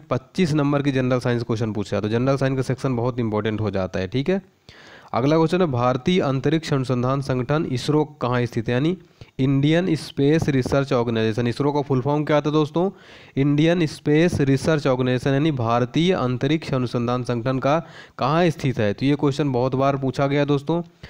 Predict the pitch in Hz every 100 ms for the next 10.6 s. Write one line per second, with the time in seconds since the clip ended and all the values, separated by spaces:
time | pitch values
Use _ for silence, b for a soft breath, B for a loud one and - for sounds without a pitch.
0 | B B 117 127 151 147 151 156 143 131
1 | 131 127 135 147 135 120 113 104 113 107
2 | 104 110 131 147 143 156 151 170 147 143
3 | 143 147 147 143 135 135 135 117 131 120
4 | - 139 151 185 B B B - 117 123
5 | 123 131 156 131 113 101 - 107 98 95
6 | B B B - 135 135 156 180 180 175
7 | 170 160 147 156 147 156 165 - 143 139
8 | 143 143 160 139 135 131 151 139 135 135
9 | 131 139 135 127 127 127 117 139 139 139
10 | 123 110 101 98 101